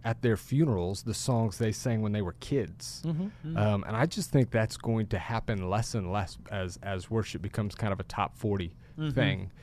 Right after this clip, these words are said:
Speaker 1: in
Speaker 2: Yeah.
Speaker 1: which there, you don't, we never sing a song longer than six months
Speaker 3: Yeah.
Speaker 1: before it's kind of outdated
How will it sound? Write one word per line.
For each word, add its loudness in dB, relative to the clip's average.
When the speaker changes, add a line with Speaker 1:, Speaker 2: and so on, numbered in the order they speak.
Speaker 1:
in 2
Speaker 2:
Yeah. 6
Speaker 1:
which 2
there, 8
you 0
don't, 6
we 4
never 6
sing 4
a 4
song 4
longer 4
than 2
six -4
months 0
Speaker 3:
Yeah. 2
Speaker 1:
before 4
it's -2
kind 2
of 2
outdated 2